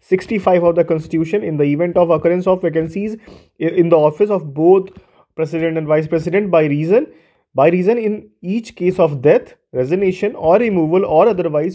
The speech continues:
Supreme Court, sorry, Chief Justice of India or in his absence the senior most judge of Supreme Court in India available shall discharge the function of president। ठीक, नेक्स्ट आपका governor is liable to, तो ये आपके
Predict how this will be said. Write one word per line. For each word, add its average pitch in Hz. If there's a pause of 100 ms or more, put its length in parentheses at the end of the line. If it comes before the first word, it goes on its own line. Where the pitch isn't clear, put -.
(120)
Supreme 196
Court, 180 (460)
sorry, 151
Chief 196
Justice 196
of 185
India 147
or 160
in 175
his 190
absence 160
the 165
senior 214
most 202
judge 180
of 185 (140)
Supreme 160
Court 202 (460)
in 202
India 170
available 151
shall 170
discharge 139
the 160 (100)
function 127
of 202 (600)
president। 120 (540)
ठीक, 220 (300)
नेक्स्ट 127
आपका 143
governor 127 (120)
is 180 (100)
liable 120
to, 240 (280)
तो 131
ये 139
आपके 311